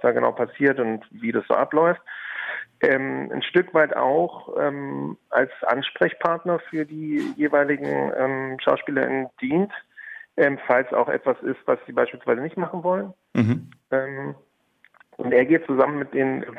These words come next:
Speaker 1: Vorfeld hin, führt Gespräche, klopft im Prinzip ab, ne? Also man hat die Szene, die im Drehbuch steht, und dann wird ein Gespräch geführt, ob das für die so okay ist und wie viel sie bereit sind, sozusagen zu machen oder zu zeigen, was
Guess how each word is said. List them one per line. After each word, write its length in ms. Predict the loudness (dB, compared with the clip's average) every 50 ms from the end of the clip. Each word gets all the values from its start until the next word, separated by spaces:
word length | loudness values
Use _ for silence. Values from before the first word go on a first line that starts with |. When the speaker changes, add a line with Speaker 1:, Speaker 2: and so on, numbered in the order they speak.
| -4
Speaker 1:
Vorfeld 400 | 0 2 2 4 4 2 2 2
hin, 260 | 2 2 2 4 2 0
führt 280 | 2 0 0 0 0 -6
Gespräche, 640 | -10 -6 0 2 2 2 4 4 2 4 2 2 -2 -6 -16 -16 -16 -16 -18 -18 -18 -20 -20 -20 -20 -20 -20 -20 -20 _ _ _
klopft 300 | -4 0 0 0 0 0 -2
im 80 | -2 -2
Prinzip 340 | -2 -8 -8 -6 -6 0 2
ab, 220 | 2 2 2 -2 -4 -16 -18 -18 -18 -16 -18 -16 -14 -16 -16 -16 -16 -16 -12 -6
ne? 260 | -2 0 2 4 4 4
Also 160 | 4 2 2
man 180 | 0 0 2
hat 160 | 0 -2 -2 -4
die 60 | -10
Szene, 260 | -6 -2 0 0 0
die 80 | 2 0
im 80 | 0 0
Drehbuch 320 | -2 -4 -2 -2 -2 -2
steht, 300 | 0 2 4 4 4 4
und 120 | 2 0 2
dann 260 | 2 2 2 0 -4 _ _ -20 -20 -14 -6
wird 140 | -6 -6 -6
ein 80 | -6 -12
Gespräch 340 | -10 -4 0 0 0 0 0
geführt, 260 | -4 -2 0 2 2
ob 120 | 2 2 2
das 140 | 0 0 0 -4 -4
für 120 | -4 -4 -4
die 420 | -2 -4 -4 -2 0 0 0 0 -2 -4 -6 -6 -4 -2
so 140 | 0 0
okay 360 | 0 0 2 4 6 8 8 6
ist 140 | 4 2
und 180 | -2 -4 -4 -6 -8
wie 220 | -8 -8 -8 -8 -8 -8 -2
viel 400 | 2 4 6 6 6 4 2 0 -6 -10
sie 140 | -12 -8
bereit 340 | -2 0 2 2 4 2 2 0 -2
sind, 220 | -4 -4 -4 -6
sozusagen 440 | -10 -18 _ _ -2 -2 -2 -2 -2
zu 100 | -4 -2
machen 320 | 0 0 0 0 0 -2 0
oder 240 | 2 2 2 2 0
zu 80 | -4 -12 _ -6
zeigen, 340 | -2 0 0 0 0 0 -2
was 80 | -2